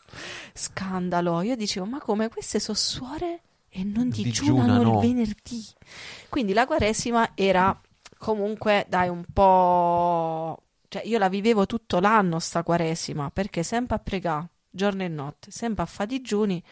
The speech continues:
Speaker 1: Quando era Quaresima
Speaker 2: Le veniva se non la facevi perché non c'avevi i soldi.
Speaker 1: e le mostre non la potevo, la, <laughs> no, la facevano gli altri a me,
Speaker 2: <laughs>
Speaker 1: quindi non, non, non. Però, è, è, però mi è rimasta sta cosa addosso,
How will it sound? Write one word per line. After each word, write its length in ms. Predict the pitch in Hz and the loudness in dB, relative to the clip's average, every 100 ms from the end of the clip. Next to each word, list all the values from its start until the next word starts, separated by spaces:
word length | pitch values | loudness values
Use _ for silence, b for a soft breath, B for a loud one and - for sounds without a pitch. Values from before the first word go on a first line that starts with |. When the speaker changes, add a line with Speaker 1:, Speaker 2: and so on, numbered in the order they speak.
| B B | B B
Speaker 1:
Quando 240 | - 214 240 | -10 -4 0
era 140 | 190 | 0
Quaresima 640 | 185 226 185 190 190 180 160 | 2 2 2 0 -2 -4 -4
Speaker 2:
Le 200 | 123 120 | -2 -2
veniva 240 | 139 160 | 2 2
se 120 | 113 | 4
non 100 | 110 | 2
la 60 | 117 | 2
facevi 260 | 151 151 | 2 0
perché 160 | 143 - | 0 -2
non 80 | 104 | -4
c'avevi 200 | - 104 | -2 -2
i 20 | |
soldi. 380 | 107 107 117 90 | 0 0 0 -4
Speaker 1:
e 60 | 101 | -2
le 100 | 240 | 0
mostre 280 | 262 277 208 | -2 -2 -2
non 80 | 185 | 0
la 60 | |
potevo, 340 | 185 190 196 190 | 0 0 0 0
la, 220 | 196 202 226 | 2 4 4
<laughs> 200 | 226 208 | 2 0
no, 160 | 208 | 0
la 180 | 214 226 | 0 2
facevano 320 | 233 208 214 196 | 2 2 2 2
gli 80 | |
altri 240 | 196 202 269 | 2 2 0
a 20 | |
me, 280 | 240 214 233 | 2 4 4
Speaker 2:
<laughs> 160 | 143 98 | 4 4
Speaker 1:
quindi 320 | 247 - 202 | 4 4 4
non, 600 | 185 190 - 202 202 190 | 4 2 0 -2 0 0
non, 300 | 190 185 185 | 0 -2 -2
non. 320 | 180 170 - 160 B B B B B B - | -2 0 -2 -4 B B B B B B -6
Però, 420 | 349 233 240 - | 2 4 4 4
è, 180 | 214 226 | 0 0
è, 120 | 226 | -2
però 320 | - - 294 | -4 -2 0
mi 80 | 214 | 2
è 40 | 202 | 0
rimasta 480 | 208 185 185 - | 0 0 0 -4
sta 240 | 170 - 180 | -6 -6 -6
cosa 280 | 175 180 208 | -4 -4 -6
addosso, 840 | 208 180 175 - - 190 196 101 | -2 0 0 0 2 2 0 -4